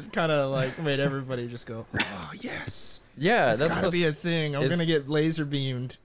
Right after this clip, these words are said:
Speaker 2: It
Speaker 1: and then
Speaker 2: sounds
Speaker 1: I'm gonna
Speaker 2: like
Speaker 1: throw some discs."
Speaker 2: Yeah, it sounds like it,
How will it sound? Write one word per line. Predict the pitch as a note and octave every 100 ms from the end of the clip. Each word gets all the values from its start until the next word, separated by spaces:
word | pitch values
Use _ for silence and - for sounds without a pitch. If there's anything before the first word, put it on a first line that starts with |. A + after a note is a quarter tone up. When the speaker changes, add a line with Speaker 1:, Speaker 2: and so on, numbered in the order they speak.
| -
Speaker 2:
It |
Speaker 1:
and | D#3
then |
Speaker 2:
sounds | D#3 E3 D#3+
Speaker 1:
I'm | A2+
gonna |
Speaker 2:
like | A#2
Speaker 1:
throw | - D3+
some | - C#3
discs." | C3 B2 - -
Speaker 2:
Yeah, | C#3+ G#3+
it | C3+
sounds | E3 E3
like | F3
it, | D3+